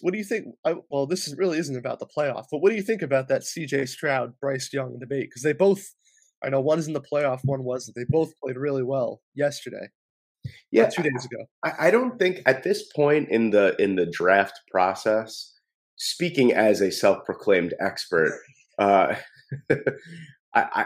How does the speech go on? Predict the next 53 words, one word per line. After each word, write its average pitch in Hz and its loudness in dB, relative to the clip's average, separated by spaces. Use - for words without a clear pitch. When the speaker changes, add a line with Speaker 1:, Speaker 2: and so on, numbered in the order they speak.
Speaker 2:
I 127 8
don't 196 6
really 156 8
think 139 0
it - 0
matters. 117 4
We've 120 2
seen 120 2
everything 110 2
that 107 0
we 101 0
need 101 0
to 95 -4
see 98 -2
from 92 -4
C 98 -2
J 98 4
Stroud 95 2
and 92 -2
Bryce 95 2
Young. 95 0
I, 95 2
I - 8
mean, 113 6
it 107 2
just 113 -2
obviously 104 6
helped 98 0
the 92 -4
fact 87 -2
that 85 -12
they 90 -2
both 90 0
played 87 -4
phenomenal 87 -2
football, 78 0
uh, 95 2
in 98 2
those 90 2
games. 95 2
And 98 0
Bryce 104 6
Young 98 6
was 92 -2
on 92 0
another 90 -2
level, 90 0
three 101 0
hundred 95 0
twenty-one 95 2
yards, 92 4
five 90 0
touchdowns. 87 -4